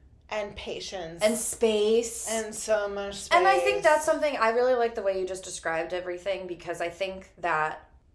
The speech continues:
Speaker 2: we're all so, I mean, to, like, lump us all together, we're all so out of sync with time. And, like,
Speaker 1: 'Cause it's not real.
Speaker 2: 'cause it's not real. But, like, how, quote unquote, long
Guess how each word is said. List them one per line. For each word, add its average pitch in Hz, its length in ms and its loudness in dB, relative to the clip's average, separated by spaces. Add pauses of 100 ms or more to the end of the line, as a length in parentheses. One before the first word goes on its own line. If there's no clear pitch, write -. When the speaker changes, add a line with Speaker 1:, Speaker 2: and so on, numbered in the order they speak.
(400)
Speaker 2:
we're 202 180 0
all 214 320 2
so, 185 800 -2 (480)
I 208 80 -2
mean, 190 240 -6
to, 180 320 -8 (160)
like, 165 240 0
lump 170 240 -2
us 165 140 -2
all 151 120 0
together, 151 400 -2
we're 185 140 2
all 175 160 2
so 233 180 -4
out 170 200 0
of 170 80 -4
sync 156 400 -10
with - 340 -8
time. 175 600 -10 (840)
And, 196 160 -2
like, 170 400 -2
Speaker 1:
'Cause 226 140 -14
it's 240 180 -12
not 262 240 -14
real. 262 360 -14
Speaker 2:
'cause 220 200 4
it's - 140 0
not 196 180 0
real. 117 240 -4 (1200)
But, 240 200 6
like, 214 320 4
how, 226 600 2 (400)
quote 254 400 4
unquote, 208 680 0
long 180 920 0